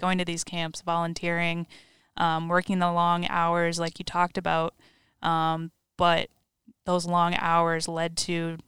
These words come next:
uh, different opportunities to come up, um, led me to meet different people within hockey.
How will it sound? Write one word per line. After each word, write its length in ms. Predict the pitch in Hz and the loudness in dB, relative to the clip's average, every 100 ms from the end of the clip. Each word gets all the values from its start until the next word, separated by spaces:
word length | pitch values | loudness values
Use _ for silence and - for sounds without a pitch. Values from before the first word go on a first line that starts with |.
| _ | _
uh, 220 | - 165 165 | -8 -6 -4
different 280 | 175 180 | -4 -4
opportunities 640 | 170 170 165 175 165 160 160 | -4 -4 -6 -6 -4 -6 -8
to 100 | - | -8
come 260 | - 170 165 | -8 -4 -2
up, 300 | 160 - - - | -2 -4 -10 -6
um, 540 | 170 160 160 160 165 - 175 | -4 -4 -4 -6 -10 -14 -12
led 180 | 165 165 | -8 -6
me 120 | 165 | -6
to 80 | 165 | -6
meet 360 | 165 165 - | -4 -4 -4
different 300 | - 170 170 | -4 -4 -4
people 500 | 175 170 170 165 160 | -6 -6 -2 0 0
within 340 | 165 160 170 165 | -2 -4 -4 -2
hockey. 600 | 170 165 165 165 165 | -2 -4 -6 -10 -12